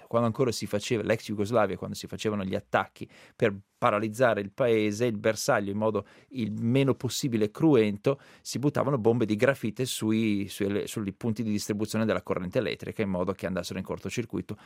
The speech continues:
la corrente saltasse senza aver distrutto fisicamente la centrale.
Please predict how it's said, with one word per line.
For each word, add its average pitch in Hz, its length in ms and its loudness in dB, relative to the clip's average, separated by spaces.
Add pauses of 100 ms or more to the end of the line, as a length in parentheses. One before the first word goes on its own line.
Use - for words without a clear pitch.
(160)
la - 160 -14
corrente 95 400 -6
saltasse - 760 -4 (380)
senza 135 440 2
aver 110 260 2
distrutto 113 520 -4
fisicamente 98 580 -8
la 104 100 -8
centrale. - 600 -10